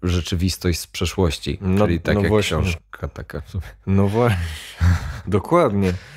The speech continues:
Speaker 1: się
Speaker 2: Ale
Speaker 1: zna-, znam się na książkach.
Speaker 2: Widać,
Speaker 1: No.
Speaker 2: widać. A ty też się zorientowałeś, że powinien być tytuł na książce?
Speaker 1: Yy, tak. Wiem,
Speaker 2: Tak?
Speaker 1: że książki mają tytuł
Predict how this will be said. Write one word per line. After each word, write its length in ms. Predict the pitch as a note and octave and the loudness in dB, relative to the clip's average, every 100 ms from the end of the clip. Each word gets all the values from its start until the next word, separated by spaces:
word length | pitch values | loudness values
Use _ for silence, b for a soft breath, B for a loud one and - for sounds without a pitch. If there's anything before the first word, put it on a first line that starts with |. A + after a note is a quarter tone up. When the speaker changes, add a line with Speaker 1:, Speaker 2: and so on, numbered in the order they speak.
| B2+ | -6
Speaker 1:
się 40 | |
Speaker 2:
Ale 240 | - A#2 G#2 | 2 4 4
Speaker 1:
zna-, 180 | B2+ A#2+ | 4 4
znam 200 | B2+ G#2 | 4 4
się 120 | G2+ | 2
na 80 | G2 | 0
książkach. 640 | - G2+ - F#2 E2+ G#2 | 2 2 2 2 2 0
Speaker 2:
Widać, 400 | B2+ G2 F2 G2 | 0 2 0 2
Speaker 1:
No. 240 | G#2+ G#2 | 4 4
Speaker 2:
widać. 360 | F#2+ E2 - - _ - | 4 0 -4 -12 _ -4
A 140 | - G#2+ | 2 2
ty 160 | - | 2
też 160 | A#2 G#2+ | -2 0
się 140 | A#2+ | 2
zorientowałeś, 800 | A2 A2 A2+ A2 G#2+ A2 G#2+ G#2+ | 4 4 4 2 4 4 4 2
że 100 | G#2+ | 0
powinien 360 | A2+ G#2 G#2+ G#2+ | -2 0 2 2
być 180 | G#2 - | -2 -4
tytuł 340 | F#2+ C#3+ E3+ - _ _ _ _ _ _ _ _ _ _ _ | 0 2 2 -2 _ _ _ _ _ _ _ _ _ _ _
na 120 | G#2 | -2
książce? 540 | F#2+ A2+ G2+ - D3 D3+ - - - _ _ _ b b b - | 0 2 2 2 2 2 -6 -20 -20 _ _ _ b b b 2
Speaker 1:
Yy, 300 | G2 G2+ F#2+ | 4 6 4
tak. 380 | - F#2+ - - | 4 2 0 -8
Wiem, 280 | G2+ F#2 A#2 | 0 4 6
Speaker 2:
Tak? 100 | A2+ | 4
Speaker 1:
że 100 | G#2 | 2
książki 380 | - A2+ G#2 G#2 | 2 2 2 2
mają 220 | G2+ G2 | 2 2
tytuł 480 | F2+ G2+ A#2 C3 | 0 0 2 2